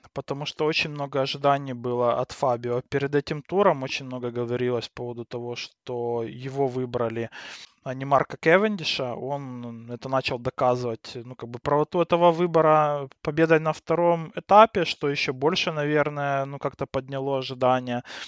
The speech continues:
Но после этого второго места у Якобсена особо не было успехов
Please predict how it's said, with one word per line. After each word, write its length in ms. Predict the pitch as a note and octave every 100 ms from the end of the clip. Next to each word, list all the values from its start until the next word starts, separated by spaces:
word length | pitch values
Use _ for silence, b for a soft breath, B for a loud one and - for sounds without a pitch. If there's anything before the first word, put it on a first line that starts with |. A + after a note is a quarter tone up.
| B B B
Но 440 | D3+ D3+ G3+ G#3+ F3+
после 300 | - E3 E3+
этого 240 | E3+ E3 D3+
второго 440 | - D#3 D#3 D3+
места 840 | C#3+ D3 E3 - C3+ B2+ B2 B2
у 180 | A#2+ B2+
Якобсена 640 | C3 C#3+ D#3+ - C#3+ C3
особо 340 | C3 - C3 B2+
не 160 | C3+
было 260 | C#3+ C#3+ C3
успехов 640 | A#2+ - A#2+ - - -